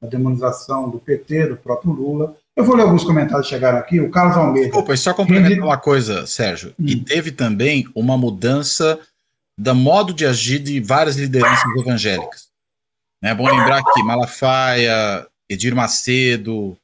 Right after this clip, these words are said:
Speaker 2: entre outros, chegaram a apoiar Lula e Dilma nas eleições. A partir de um certo momento, eles rompem. Né? E eles rompem e não tem volta mais. Ou seja, você tem uma guinada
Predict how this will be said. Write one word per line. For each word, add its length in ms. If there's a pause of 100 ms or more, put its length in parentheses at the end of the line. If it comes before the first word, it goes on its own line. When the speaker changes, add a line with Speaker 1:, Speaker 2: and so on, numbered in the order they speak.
(180)
Speaker 2:
entre 220
outros, 400 (680)
chegaram 380
a 20
apoiar 360
Lula 260
e 60
Dilma 420 (280)
nas 160
eleições. 460 (300)
A 80
partir 180
de 60
um 80
certo 260
momento, 460
eles 200
rompem. 500 (1300)
Né? 200
E 60
eles 240
rompem 680
e 240
não 140
tem 240
volta 400
mais. 420
Ou 80
seja, 260
você 200
tem 140
uma 140
guinada 760